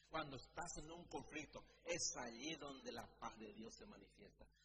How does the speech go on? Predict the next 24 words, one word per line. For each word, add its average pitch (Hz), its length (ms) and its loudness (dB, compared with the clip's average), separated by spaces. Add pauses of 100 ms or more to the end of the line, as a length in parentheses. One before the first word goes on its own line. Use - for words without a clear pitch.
(340)
Porque 156 260 -2
cuando 156 280 -2
todo 285 180 2
está 277 240 2
bien, 277 260 2
¿para 160 260 -2
qué 139 120 -2
le 147 80 -2
necesitas 165 580 -2
a 170 40 -2
Dios 196 260 0
y 180 60 -4
tenerlo 165 440 -2
una 170 220 -2
paz 143 160 0
natural? 101 540 -4 (760)
¿Me 123 100 -4
entiendes? 143 460 -2 (760)
No. 127 440 -4 (580)
Experimenta 170 840 2
la 180 180 2
paz 185 160 4
de 156 140 2
Dios 160 320 0